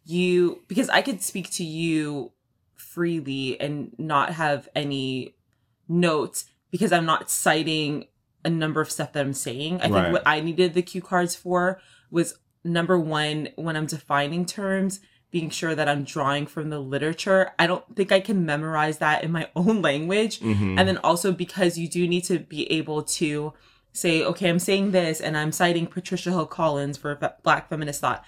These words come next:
Speaker 1: Generally, I remember that, but there's some
Speaker 2: Mm-hmm.
Speaker 1: other scholars where I'm like, "Okay, I wanna make sure I'm quoting Fanon right in this,
Speaker 2: Mm-hmm.
Speaker 1: like, section." And I also relate that back to the, one of my concerns was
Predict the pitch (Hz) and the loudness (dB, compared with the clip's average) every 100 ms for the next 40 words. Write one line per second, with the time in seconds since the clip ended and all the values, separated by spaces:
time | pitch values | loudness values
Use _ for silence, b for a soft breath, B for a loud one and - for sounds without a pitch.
0 | B - 233 254 247 214 185 190 180 165 | B 2 4 6 4 4 2 2 2 2
1 | 139 110 - 190 208 123 208 196 214 - | 2 2 2 2 4 4 4 4 0 2
2 | 180 170 165 160 151 151 151 - 208 190 | 4 4 2 0 -2 -2 -4 -4 -2 -2
3 | - B B - 175 190 202 202 - 196 | -2 B B -2 2 2 2 -2 0 2
4 | 190 - - _ - 226 196 196 196 180 | 2 -2 -18 _ 0 4 4 2 0 2
5 | 185 196 180 156 151 151 - 175 156 156 | 4 2 2 2 2 -2 -2 0 2 2
6 | 110 101 143 92 92 b b - - 175 | 2 2 2 0 -6 b b -2 0 0
7 | - - 147 - 170 170 - 160 - 170 | -2 -6 -4 -2 0 0 0 -2 0 0
8 | 185 208 190 175 151 156 160 151 147 143 | 0 0 2 2 0 0 -2 -2 -2 -2
9 | - - 160 151 156 _ _ _ _ _ | -4 -4 -2 -2 -6 _ _ _ _ _
10 | _ _ - - 185 160 147 B B 175 | _ _ -4 2 6 4 4 B B 2
11 | 208 190 160 180 240 226 220 214 214 185 | 4 4 2 2 2 0 0 0 2 2
12 | 175 170 | 2 0